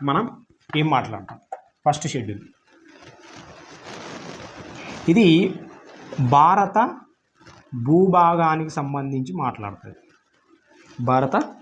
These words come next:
భూభాగం అంటే ఈ భారత భూభాగానికి సంబంధించి దానికి సరిహద్దులు కావచ్చు, భారత భూభాగానికి సంబంధించిన రాష్ట్రాల యొక్క పేర్లు కావచ్చు,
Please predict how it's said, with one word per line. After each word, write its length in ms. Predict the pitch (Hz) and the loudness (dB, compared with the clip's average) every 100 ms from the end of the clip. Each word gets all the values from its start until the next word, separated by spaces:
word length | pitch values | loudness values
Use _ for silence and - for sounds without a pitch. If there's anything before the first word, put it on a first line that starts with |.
| _ _ - | _ _ -2
భూభాగం 400 | 139 135 117 101 - _ _ - | 2 2 2 -2 -8 _ _ -8
అంటే 220 | 170 180 | -2 0
ఈ 80 | 180 | 2
భారత 380 | 160 160 175 196 | 4 2 2 0
భూభాగానికి 560 | 170 170 175 175 165 | 0 2 2 2 0
సంబంధించి 680 | 165 131 107 110 113 233 311 - - - _ - | -4 -6 -8 -12 -10 -10 -10 -14 -20 -20 _ -6
దానికి 280 | 143 151 156 | -2 -2 -2
సరిహద్దులు 540 | 151 135 147 147 170 | 0 0 0 2 2
కావచ్చు, 480 | 170 170 165 - 190 - _ _ - | 4 2 0 -8 -14 -16 _ _ -2
భారత 260 | 131 151 160 | 0 0 -2
భూభాగానికి 400 | 160 160 160 156 | -2 -2 -2 -4
సంబంధించిన 420 | 156 156 165 135 | -4 -4 -2 -2
రాష్ట్రాల 400 | 135 135 160 156 | -2 -2 0 2
యొక్క 200 | 151 151 | 2 0
పేర్లు 460 | - 143 151 165 | -2 0 2 4
కావచ్చు, 480 | 170 156 156 - 180 | 4 4 2 -2 -10